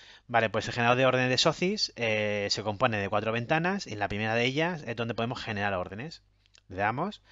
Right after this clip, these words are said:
y ahora lo que estamos haciendo es generar orden de fabricación en base a una demanda y un stock. ¿Vale? Y como ver, eh, hemos generado un montón de or-, de orden de fabricación,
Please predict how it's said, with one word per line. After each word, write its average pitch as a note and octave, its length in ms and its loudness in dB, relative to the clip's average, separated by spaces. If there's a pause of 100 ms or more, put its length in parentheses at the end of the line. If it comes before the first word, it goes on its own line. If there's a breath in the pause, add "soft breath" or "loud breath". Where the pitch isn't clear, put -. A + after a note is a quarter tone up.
(180 soft breath)
y C#3 260 0
ahora A2+ 200 4
lo A#2 60 6
que A2 40 2
estamos A2 200 -6
haciendo A#2+ 180 -2
es - 60 -4
generar G#2+ 360 0
orden A#2 180 0
de A#2 60 -4
fabricación B2+ 680 -4
en A2 140 -6
base A2 200 -2
a - 20 -4
una A#2 120 -2
demanda C#3+ 460 0
y A2 120 -10
un G#2 120 -6
stock. - 380 -12 (720 loud breath)
¿Vale? A2 260 -2
Y A#2 80 -10
como G#2+ 300 -2
ver, C#3 380 2
eh, G#2 460 0
hemos G#2 180 -4
generado A#2 280 0
un A#2 60 0
montón G#2 320 -4
de G#2 280 -2
or-, G#2+ 160 -4
de G#2+ 100 -6
orden G#2+ 180 -4
de G#2+ 80 -6
fabricación, D#3+ 640 -2